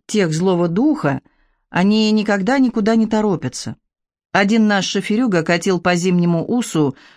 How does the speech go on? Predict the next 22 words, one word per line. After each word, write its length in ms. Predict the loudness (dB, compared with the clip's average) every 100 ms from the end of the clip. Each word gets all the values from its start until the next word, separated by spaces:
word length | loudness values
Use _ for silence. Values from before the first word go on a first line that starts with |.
| -4
в 80 | -2
лесхоз, 600 | -2 -2 -2 0 -2 -8 -20 -14 -4
и 100 | 0
вдруг 280 | 0 0
из 120 | -4 -2
сугроба 420 | -2 0 0 0
вылезает 560 | 2 0 0 -2 -2 -4 -6
чурбак. 640 | -2 -2 0 -2 -2 -8 _ _ _ _ _ _ _ -20 -16 -16 -18 _ _ _ _ _ -14 -4
"Когда, 420 | -2 2 2 2
однако, 580 | 2 0 2 2 2 0
обратно 520 | 0 0 0 -2 -2
поедешь?" 600 | 0 0 -2 -2 -8 -10 _ _ _ _ _ _ _ _ -20 -4
"Через 300 | 0 0 -2
три 200 | -2 0
дня", — 240 | 0 0
отвечает 560 | 0 -2 -2 0 0 -2
шоферюга, 680 | -6 -2 0 0 0 -2 -4 _ _ _
"а 280 | -2 0 2
однако 440 | 0 0 0 0
скоро". 540 | -4 0 0 2 -2 -4 _ _ _ _ _ _ _ _ _
И 100 | -4
впрямь 560 | -2 -2 2 2 2